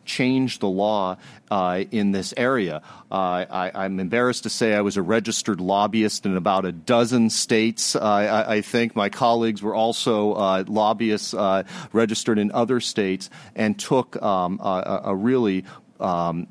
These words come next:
a lot of steps to try to counteract this, uh, uh, decision. Um, it, but I should also mention it wasn't just us, though, too. Ordinary citizens were emboldened by this. They rose up. They demanded changes in their, in their state legislature.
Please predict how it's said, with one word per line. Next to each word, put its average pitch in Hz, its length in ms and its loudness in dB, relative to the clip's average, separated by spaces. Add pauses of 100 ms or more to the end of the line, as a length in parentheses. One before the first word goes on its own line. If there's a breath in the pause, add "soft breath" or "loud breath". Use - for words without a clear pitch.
a 98 100 0
lot 117 300 2
of 113 60 -6
steps - 500 -2
to - 120 -8
try 92 400 -4
to - 280 -6
counteract 92 640 -4
this, 87 320 -6
uh, 82 220 -2 (340 loud breath)
uh, 90 200 -2
decision. 143 580 0 (300 loud breath)
Um, 117 280 4
it, 147 320 -4
but 160 140 4
I 151 80 2
should 214 240 -2
also 190 260 0
mention 127 240 0
it 117 100 0
wasn't 135 360 0
just 120 380 0
us, 135 260 0
though, 87 200 -4
too. 127 300 -2
Ordinary 113 540 2
citizens 98 640 -2
were 92 160 -2
emboldened 98 560 -2
by 90 240 0
this. 90 300 -4
They 107 280 -2
rose 98 380 0
up. 95 240 -2
They 104 180 0
demanded 98 480 -2
changes 90 460 -6
in 92 140 -2
their, 85 160 -2
in 87 220 -6
their 82 120 -4
state 95 320 -4
legislature. 90 800 -4